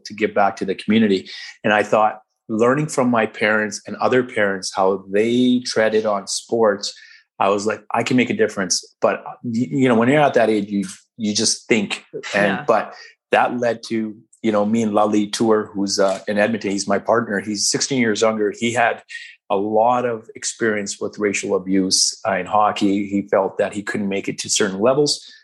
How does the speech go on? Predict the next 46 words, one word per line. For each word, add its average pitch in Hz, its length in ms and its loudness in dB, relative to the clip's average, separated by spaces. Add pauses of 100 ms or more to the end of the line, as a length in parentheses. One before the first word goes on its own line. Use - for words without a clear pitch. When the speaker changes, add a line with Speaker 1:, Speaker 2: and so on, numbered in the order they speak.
(120)
Speaker 1:
because 110 380 2
of 104 100 -2
racism. 107 600 -2 (400)
And 107 260 0
he 123 100 4
always 131 240 4
says 117 300 2
that 104 140 0
if 98 120 -6
he 110 80 -2
had 117 240 0
some 110 240 -4
mentor 107 360 -6
like 101 220 -4
myself, 101 560 0 (280)
uh, 92 140 -2
growing 95 380 0
up, 110 240 -2
he 101 220 -2
would 101 200 2
have 95 80 -2
had 98 140 0
an, 101 260 -4
uh, 101 300 -4
an 101 100 -4
easier 110 280 2
time 98 360 -2
dealing 117 360 2
with 90 180 -6
it. 110 160 -4 (520)
Um, 92 640 0 (220)
and 104 180 2
now 135 260 4
with 117 200 0
my 117 160 4
son, 107 480 -2 (340)
you 104 120 -4
know, 104 180 0
and 101 220 -2
daughter, 117 520 4
um, 101 460 -6 (180)
you 110 60 0
know, 101 80 4
they're 127 140 2
second 120 340 0
generation, 90 560 -4